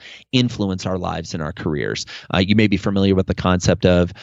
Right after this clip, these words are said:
oh, if you take five people, you know, you're the av-, you're, and you look at their bank accounts, the five people you spend the most time with, your, your bank accounts are about the same size. You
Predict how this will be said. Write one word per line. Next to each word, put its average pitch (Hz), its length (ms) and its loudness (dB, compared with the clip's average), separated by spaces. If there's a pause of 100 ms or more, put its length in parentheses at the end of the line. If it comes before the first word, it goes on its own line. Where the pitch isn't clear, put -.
(140)
oh, 98 220 4
if 95 140 0
you 92 300 0
take 107 220 0
five 95 320 0
people, 92 580 0
you 92 180 -6
know, 90 180 -2
you're 92 180 2
the 90 200 0
av-, 87 260 0
you're, 95 280 0
and 95 140 -2
you 92 80 2
look 98 180 2
at 90 60 0
their 92 80 0
bank 90 280 -2
accounts, 92 520 -2
the 85 120 0
five 92 240 0
people 85 220 -2
you 92 100 -2
spend 92 240 -2
the 87 40 -4
most 87 240 -2
time 90 200 0
with, 90 240 2 (300)
your, 98 320 4
your 95 140 2
bank 90 260 -2
accounts 92 320 -4
are 87 40 0
about 85 240 -2
the 90 60 -6
same 85 240 -2
size. 87 560 0 (260)
You 90 320 0